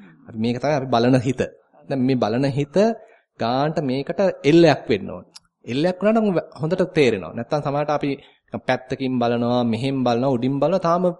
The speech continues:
හරියට මේක වෙලා නැහැ. ඒ සමහර වෙලාවට තමයි හරියට මේ එල්ලේ සකස් වෙන්නේ. අන්න එල්ලේ සකස් වෙච්ච වෙලාවට වෙන තැනකට යන්නේ නැතුව හොඳට බලා ගන්නයි තියෙන්නේ මේ මොකද්ද ඇත්ත වශයෙන් තියෙන්නේ. මේ, මේ ටික සකස් කරගෙන මේ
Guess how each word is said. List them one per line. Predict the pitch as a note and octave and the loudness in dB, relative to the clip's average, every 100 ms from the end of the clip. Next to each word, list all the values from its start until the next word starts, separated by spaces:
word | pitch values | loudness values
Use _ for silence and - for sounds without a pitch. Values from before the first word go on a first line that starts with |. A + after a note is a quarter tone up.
| _ | _
හරියට | - C3+ E3 E3+ | -6 -4 -2 -2
මේක | E3 D#3 | -2 0
වෙලා | B2 C#3+ A#2+ | 2 2 2
නැහැ. | B2 G2 - _ _ _ | 0 -4 -10 _ _ _
ඒ | - | -6
සමහර | - B2 D3+ G#3+ | -4 -4 -2 0
වෙලාවට | F3+ F#3 A3 | 0 0 -2
තමයි | G3+ G#3 | -2 -2
හරියට | E3 E3+ F3 | -2 0 2
මේ | F3+ F3+ | 2 2
එල්ලේ | C3+ D3 F3 | 2 4 4
සකස් | E3+ C#3+ C#3+ - | 4 0 -2 -4
වෙන්නේ. | - - - _ _ | -6 -6 -14 _ _
අන්න | - D#3+ | -6 -4
එල්ලේ | C#3 F3 G3+ | -2 -2 -2
සකස් | D3+ - G#3 | -2 -2 -2
වෙච්ච | - A#3+ | 0 2
වෙලාවට | G3 D#3+ D3 D3 F3+ | 2 4 2 2 0
වෙන | F#3+ D3+ | 2 2
තැනකට | D#3 D#3 D#3 D#3 | 2 0 -2 0
යන්නේ | C#3 A#2+ B2+ B2+ | 0 2 4 2
නැතුව | G2 G#2 - F#3 G#2 C3+ - _ | 2 0 6 8 6 0 -12 _
හොඳට | - C3 F3 F#3+ | -8 -2 2 6
බලා | D#3+ B2+ C3 | 8 8 6
ගන්නයි | B2+ B2 C#3 | 4 0 -2
තියෙන්නේ | A#2 A#2+ D#3 | -4 -4 -2
මේ | D3 D3 D3 - | 0 0 -2 -6
මොකද්ද | B2 G#2+ A#2+ | -6 -2 0
ඇත්ත | B2+ - | 0 -2
වශයෙන් | F#2+ B2 | -4 -6
තියෙන්නේ. | B2+ F#2 - - - _ _ - | -6 -8 -10 -18 -20 _ _ -4
මේ, | C#3 | 0
මේ | A#2 C3 | 2 2
ටික | C3+ F3 F3 C#3 | 0 0 0 -2
සකස් | - A#2 C#3+ - | -6 -6 -6 -6
කරගෙන | - C#3+ C#3+ D3 D3+ | -4 -2 -2 -2 -2
මේ | C3+ C#3 | 0 0